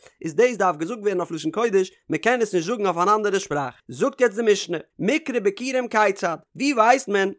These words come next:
אז בקירים, די מקרא בקירים, די פסוקים, וואס מען זאגט דארט ביי בקירים, אז מען דארף דא זאגן אויף לשון קודש. ברענגט די משנה מקור, ווייל שטייט ביי בקירים,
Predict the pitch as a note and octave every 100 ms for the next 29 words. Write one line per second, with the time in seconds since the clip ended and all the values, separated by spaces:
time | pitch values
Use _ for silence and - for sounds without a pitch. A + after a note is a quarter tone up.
0 | _ _ F#3+ F3+ F3 F3+ B3+ C#4 G#3+ F#3
1 | B3+ A3+ F3+ A3+ B3+ F3+ - B3+ G#3+ F3+
2 | F3 F3+ A3 F#3 F3 F#3+ G3+ C#4+ C#4 A3
3 | A3+ _ - G#3 G3 G#3 A#3+ C4+ G#3 A3
4 | C4+ A#3 G#3+ A3+ A#3 A#3 G#3+ G3 F#3+ -
5 | _ F#3 C4 G3+ G3+ B3 G3+ F3+ D3 G3+
6 | A#3+ A#3 - - F3+ E3+ D#3+ - - A3+
7 | C4 F#3+ E3+ - C4+ A3